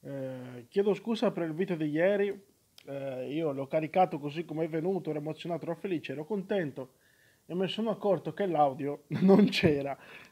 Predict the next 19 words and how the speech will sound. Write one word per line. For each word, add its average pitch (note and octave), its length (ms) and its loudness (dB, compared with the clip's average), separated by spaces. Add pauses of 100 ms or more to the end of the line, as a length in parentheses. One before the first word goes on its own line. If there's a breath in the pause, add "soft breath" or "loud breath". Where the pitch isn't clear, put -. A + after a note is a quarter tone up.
Non B3+ 200 6
mi B3+ 160 4
chiedete G#3+ 540 4
come B3 320 2
mai, A#3 480 4
ma G3 200 0
non F3+ 300 -2
c'era D3 320 2
l'audio. C3 580 2 (1000)
Forse G3 260 0
le F3 120 0
mie E3+ 160 0
cuffie D#3+ 340 -6
hanno D3+ 100 -4
fatto C3+ 300 -6
cilecca D3+ 600 -4 (420 soft breath)
in D3 120 -8
quell'occasione D#3 760 -2
lì. C3 200 -10